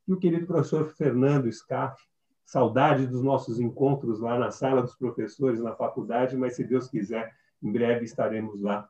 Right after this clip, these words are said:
de volta. Mas fora essas primeiras e breves apresentações, eu, ah, gostaria de salientar um primeiro aspecto que me parece bastante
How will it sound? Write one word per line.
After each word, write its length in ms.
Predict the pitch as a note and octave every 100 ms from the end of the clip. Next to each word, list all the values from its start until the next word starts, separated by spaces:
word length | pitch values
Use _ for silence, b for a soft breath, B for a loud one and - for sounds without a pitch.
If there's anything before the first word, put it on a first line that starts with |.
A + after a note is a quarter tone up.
| -
de 140 | G2+
volta. 260 | F#2+ D#2 - _ b b b _
Mas 240 | E3 E3+ -
fora 420 | G3 G3 E3+ C#3
essas 380 | C3+ - B2+ -
primeiras 640 | A2+ A#2 C3 A2+ F2+ -
e 160 | - F#2+
breves 380 | A2 A2+ G2+ G2+
apresentações, 920 | G3+ F#3+ G3+ F#3 - - C3+ A#2+ - _ _ _ _ _ _ -
eu, 400 | C#3+ D3 D3+ D3+
ah, 180 | C3+ B2+
gostaria 340 | C#3+ D3 F3+
de 80 | F3
salientar 580 | D#3+ A2+ G2 C3+ C#3 b b b _
um 60 | -
primeiro 340 | C3+ C#3 D3+
aspecto 520 | A#2+ - C3 C3+ - C#3+
que 100 | B2+
me 140 | A#2+
parece 420 | A#2+ A2+ A#2+ -
bastante 1000 | A#2 A2 - B2+ A#2 A2+ - A#2 A2 G2+